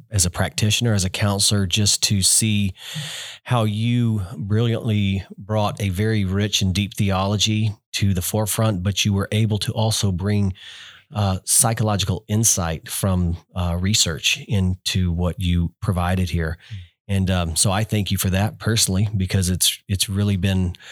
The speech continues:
Speaker 1: something that I've learned from and, uh, will continue to learn from.
Speaker 2: Oh, well, thanks so much. You know, uh, I, I love theology,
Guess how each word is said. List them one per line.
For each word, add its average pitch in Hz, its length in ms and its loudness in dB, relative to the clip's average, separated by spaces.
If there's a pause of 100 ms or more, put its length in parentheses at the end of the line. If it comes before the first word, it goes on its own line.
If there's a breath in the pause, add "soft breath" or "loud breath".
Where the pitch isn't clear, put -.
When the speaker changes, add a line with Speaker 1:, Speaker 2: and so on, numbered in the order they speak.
(140)
Speaker 1:
something 104 340 2
that 101 100 2
I've 90 280 -2 (120)
learned 110 360 0
from 143 340 0 (240)
and, 95 320 2
uh, 92 220 2
will 92 120 -2
continue 104 380 2
to 85 80 0
learn 78 220 -2
from. - 260 -10 (200)
Speaker 2:
Oh, 131 160 2
well, 104 80 0
thanks 120 260 0
so 120 160 2
much. - 680 0
You 143 60 -2
know, 143 160 2
uh, - 800 -4
I, 127 60 -2
I - 20 0
love 131 280 0
theology, 101 720 -2